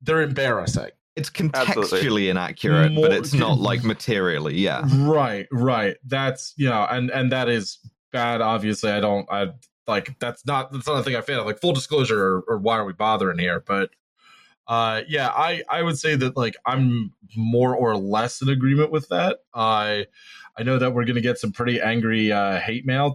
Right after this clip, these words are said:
Speaker 1: to which I say, "We already took your fucking money."
Speaker 2: Well, the th-, the thing is, right, I, I tried. I genuinely tried, and I engaged with good faith, and I did a, a,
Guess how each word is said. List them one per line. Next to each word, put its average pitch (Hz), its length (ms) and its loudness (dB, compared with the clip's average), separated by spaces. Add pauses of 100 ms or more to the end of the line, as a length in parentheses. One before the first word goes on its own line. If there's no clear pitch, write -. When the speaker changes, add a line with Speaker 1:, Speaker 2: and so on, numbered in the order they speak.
Speaker 1:
to 117 160 0
which 117 220 -2
I 117 100 -4
say, 120 360 -2
"We 113 140 -6
already 113 200 0
took 117 200 -8
your - 100 -8
fucking 90 340 -4
money." 87 260 0 (160)
Speaker 2:
Well, 175 180 2
the 185 100 -2
th-, 233 200 -4
the 170 120 0
thing 220 200 -2
is, 240 180 0
right, 143 200 0
I, 147 200 0
I 185 200 0
tried. 98 580 -2 (120)
I 117 100 -2
genuinely 156 560 0
tried, 110 240 -2
and 107 80 2
I 110 100 0
engaged 117 400 -2
with 117 160 -6
good 104 160 -2
faith, 80 340 -4
and 95 80 -4
I 95 60 0
did 113 220 -2
a, 95 320 2
a, - 40 -8